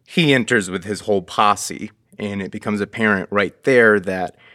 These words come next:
the unknown boy here playing with Richie is the bully's cousin or some, uh, relative.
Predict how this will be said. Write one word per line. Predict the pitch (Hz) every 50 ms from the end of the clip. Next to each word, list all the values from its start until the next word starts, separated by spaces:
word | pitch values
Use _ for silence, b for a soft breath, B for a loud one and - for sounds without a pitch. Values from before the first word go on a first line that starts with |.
| b b b b b _ _ _ _ -
the | 87 90 90 95 95 95 95 90 - 98
unknown | 123 131 127 120 117 123 131 143 147 113
boy | 107 101 98 95 92 92
here | - - 104 98 92 92 92 92 92
playing | 92 - - 107 92 92 92
with | 90 85 -
Richie | 127 156 175 - - - 113 101 95 90 -
is | - 101 101 101 98 98 95 92 98 104
the | 95 95
bully's | 87 101 101 98 95 92 85 - -
cousin | - - 113 95 90 82 - - - - _ _ _ _ _ -
or | - 95 92 90 87
some, | - - 104 95 92 90 87 - _ _ - - - - - - - - 104 98
uh, | 98 87 95 95 95 95 92 90 - _ _ _ _
relative. | - 104 101 95 92 71 82 - - - - -